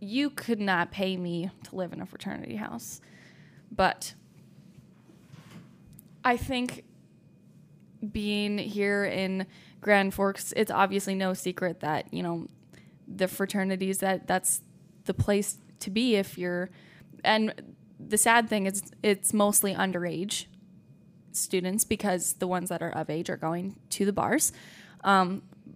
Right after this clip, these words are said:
they just, you go to a frat house on the weekend. That's, it's such a huge thing for the U N D campus culture. And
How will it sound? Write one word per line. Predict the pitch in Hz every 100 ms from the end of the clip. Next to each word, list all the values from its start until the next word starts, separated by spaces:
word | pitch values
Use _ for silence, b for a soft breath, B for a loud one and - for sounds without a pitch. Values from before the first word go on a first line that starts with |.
| - - - - -
they | 185 170
just, | 170 202 208 -
you | - 190
go | - 196
to | 214
a | 226
frat | - 240 233
house | 247 240 -
on | 247
the | 240
weekend. | 269 - 202 190 190
That's, | 190 - - - - - - -
it's | 208 208 -
such | - - 233 226 - -
a | 196
huge | - 196 190 -
thing | - 185 185
for | - 180
the | 175
U | 165 170
N | 170 160
D | 165 170 - -
campus | - 165 175 -
culture. | - 160 - 190 196 b b b b b b - - - -
And | 202 185 185